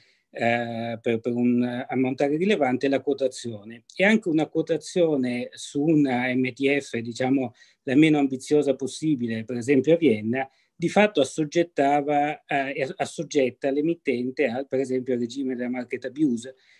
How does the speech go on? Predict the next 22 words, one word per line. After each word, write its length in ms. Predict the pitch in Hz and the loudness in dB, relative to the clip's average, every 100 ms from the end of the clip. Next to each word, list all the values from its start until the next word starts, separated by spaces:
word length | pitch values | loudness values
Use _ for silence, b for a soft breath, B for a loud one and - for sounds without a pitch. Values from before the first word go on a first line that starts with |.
| b - | b -4
Eh, 520 | 156 151 147 147 151 | 0 2 2 0 0
è 100 | 165 | 2
un 100 | 185 | 2
ingresso 360 | 175 185 180 170 | 2 2 0 2
molto 320 | 170 175 165 | 0 0 2
dolce 380 | 170 175 - 139 | 4 4 2 -2
in 40 | |
questo 300 | 139 131 175 | -2 -2 -2
mondo 400 | 160 143 156 117 | -2 0 -2 -2
perché 320 | 123 113 127 | -6 -8 -8
di 120 | 123 | -8
fatto 340 | 113 139 139 123 | -2 -2 -2 -8
co-, 160 | 127 113 | -10 -12
mm, 500 | 127 127 123 127 127 | -16 -14 -12 -12 -12
i 100 | 123 | -14
requisiti 460 | 131 - 131 156 135 | -18 -20 -18 -14 -12
poi 120 | 127 | -12
in 40 | |
pratica 380 | 120 139 135 123 | -4 -4 -4 -6
sono 180 | - 123 | -8 -8
molto 300 | 139 139 139 | -6 -4 -4
limitati, 600 | 131 143 143 120 - | -6 -6 -4 -4 -6